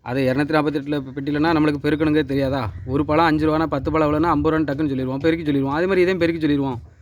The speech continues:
பெருக்கி நான் சொல்லிட்டேன் சார். ரைட்டு, ஓகே. இதுக்கு அடுத்து எதுவும் கணக்கு இருக்கா? திருப்பி பார்ப்போம். இருக்கு. இருபத்தஞ்சு குளிர்சாதன பெட்டிகளின் விலை. இது நிறைய கொடுத்துருக்கான்.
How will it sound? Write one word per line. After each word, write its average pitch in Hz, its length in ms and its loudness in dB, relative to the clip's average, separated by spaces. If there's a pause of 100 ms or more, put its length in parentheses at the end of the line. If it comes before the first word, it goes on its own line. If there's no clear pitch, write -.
(360)
பெருக்கி 147 240 0
நான் 139 140 0
சொல்லிட்டேன் 127 260 -4
சார். 117 360 -8
ரைட்டு, 113 400 -12
ஓகே. 113 240 -12 (520)
இதுக்கு 135 180 -2
அடுத்து 131 180 0
எதுவும் 139 140 0
கணக்கு 131 240 -2
இருக்கா? 143 460 -2
திருப்பி 131 220 -6
பார்ப்போம். 117 300 -6 (160)
இருக்கு. 123 260 -6 (800)
இருபத்தஞ்சு 175 460 2
குளிர்சாதன 165 380 2
பெட்டிகளின் 147 400 -2
விலை. 139 340 0 (460)
இது 143 240 0
நிறைய 139 260 2
கொடுத்துருக்கான். 131 380 -4